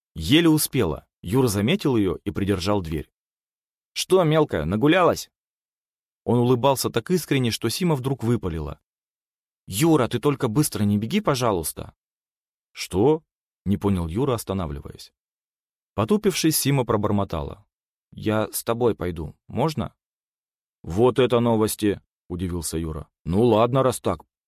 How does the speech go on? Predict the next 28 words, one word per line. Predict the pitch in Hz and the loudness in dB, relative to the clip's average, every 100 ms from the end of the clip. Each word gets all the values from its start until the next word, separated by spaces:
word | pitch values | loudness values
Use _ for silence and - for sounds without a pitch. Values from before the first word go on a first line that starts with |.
| - | -4
пошли, | 101 - 90 113 | -2 -2 0 -2
проведу». | 117 95 85 80 90 82 - _ _ _ _ _ _ _ _ _ | 0 -2 -2 -4 -6 -6 -12 _ _ _ _ _ _ _ _ _
Сима | - - 208 190 | -2 2 4 6
едва | 165 147 156 | 4 4 4
не | 156 | 4
запрыгала | 131 120 131 120 113 | 2 2 0 2 2
от | 107 95 | 2 0
радости. | 90 82 - - - _ _ _ _ _ | -2 -4 -12 -14 -20 _ _ _ _ _
Подъезд | 139 175 247 - | 0 2 0 0
перестал | 185 165 - 165 | 0 0 0 0
казаться | 131 127 131 107 | 0 0 -2 -4
темным | - 156 160 123 | -2 0 2 2
и | 107 | 0
мрачным. | 95 82 - - 78 92 _ _ | 0 -4 -6 -8 -12 -14 _ _
Стены | - - 117 113 | -8 0 2 2
посветлели, | - 95 - 82 117 151 127 - _ _ _ | 0 -2 -2 -2 0 2 0 -4 _ _ _
потолок | - 127 202 220 | -2 2 4 4
больше | 151 151 - | 4 2 4
не | 107 | 2
нависал, | 98 90 85 160 175 - | 2 0 0 -2 -2 -2
а | - 113 | -2 -2
тени | - 233 208 | 2 2 4
в | 180 | 2
углах | 165 165 160 - | 2 0 0 -10
оказались | - - 87 98 87 | -8 -4 0 0 -2
всего | - 82 92 | -4 -4 -2
лишь | 143 127 - | -2 -4 -6
тенями. | 90 80 65 60 | -6 -6 -6 -12